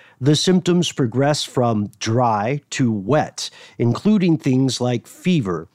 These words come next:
aches and pains, including severe headaches, muscle and joint pain, and abdominal or stomach pain. Symptoms also include weakness and fatigue. Those are the dry symptoms. The wet symptoms include things like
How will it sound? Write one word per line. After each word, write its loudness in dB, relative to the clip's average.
aches 0
and 0
pains, -2
including 2
severe 0
headaches, -2
muscle 0
and 0
joint 0
pain, 0
and 2
abdominal 0
or 0
stomach 0
pain. -6
Symptoms 0
also 2
include 0
weakness 0
and 2
fatigue. -2
Those 2
are 0
the -2
dry 2
symptoms. -6
The 2
wet 2
symptoms 0
include -2
things 0
like -2